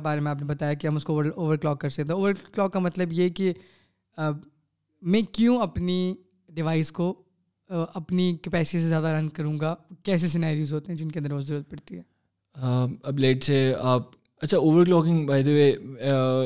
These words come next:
Speaker 2: ایک ڈسکلیمر ہے، اوور کلاکنگ نہیں زیادہ کرنی چاہیے، یہ
Speaker 1: اچھا۔
Speaker 2: آپ کے ہارڈ ویئر کے لیے ڈیمیجنگ ہو سکتی ہے
Speaker 1: اوہ۔
Speaker 2: اگر آپ کے پاس پراپر ہارڈ ویئر نہیں ہے۔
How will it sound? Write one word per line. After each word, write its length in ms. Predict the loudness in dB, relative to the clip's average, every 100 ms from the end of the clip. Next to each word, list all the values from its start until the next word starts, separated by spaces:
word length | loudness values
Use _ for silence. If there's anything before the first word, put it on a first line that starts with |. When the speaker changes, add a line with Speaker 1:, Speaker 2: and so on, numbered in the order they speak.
| 0
Speaker 2:
ایک 160 | -2
ڈسکلیمر 480 | -2 2 4 6 8
ہے، 160 | 6 4
اوور 220 | 2 4
کلاکنگ 440 | 6 4 4 4 6
نہیں 120 | 6
زیادہ 220 | 8 6 6
کرنی 200 | 6 6
چاہیے، 180 | 6 4
یہ 80 | 2 0
Speaker 1:
اچھا۔ 180 | 4 6
Speaker 2:
آپ 60 | 8
کے 100 | 8
ہارڈ 260 | 8 8 8
ویئر 140 | 6
کے 60 | 6
لیے 80 |
ڈیمیجنگ 420 | 4 6 6 6 6
ہو 80 |
سکتی 320 | 6 2 4 4
ہے 60 |
Speaker 1:
اوہ۔ 280 | 4 0 0
Speaker 2:
اگر 180 | 4 6
آپ 200 | 6 4
کے 60 |
پاس 120 | 2 4
پراپر 280 | 4 4
ہارڈ 240 | 4 4 4
ویئر 160 | 4
نہیں 240 | 4 2
ہے۔ 80 | 0